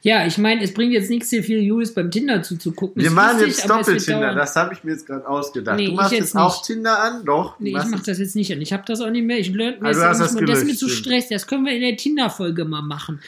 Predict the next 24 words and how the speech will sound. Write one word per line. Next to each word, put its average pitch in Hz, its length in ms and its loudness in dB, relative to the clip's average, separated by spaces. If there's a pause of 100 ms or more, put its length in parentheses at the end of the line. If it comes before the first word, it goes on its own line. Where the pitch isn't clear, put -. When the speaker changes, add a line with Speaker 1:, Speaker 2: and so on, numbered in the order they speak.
(220)
Speaker 1:
Weil 127 100 4
Speaker 2:
Ah, 139 160 6
Speaker 1:
man 139 60 4
Speaker 2:
je. 127 60 4
Speaker 1:
muss 139 200 0
dem 247 160 0
Ganzen 247 320 -2
auch 240 60 -2
mal 240 100 0
ein 226 80 2
Speaker 2:
Wir 160 60 4
Speaker 1:
bisschen 233 220 0
Speaker 2:
tindern 151 200 4
Speaker 1:
Zeit - 180 2
Speaker 2:
jetzt. 104 100 -2
Speaker 1:
geben. 139 180 -4 (480)
Speaker 2:
Die 160 100 -2
Sandra, 143 500 4
Speaker 1:
So. 120 60 2
Speaker 2:
was 135 120 0
sagen 131 300 0
wir 110 80 -2
dazu? 98 420 -8
Speaker 1:
Alter, 160 320 -8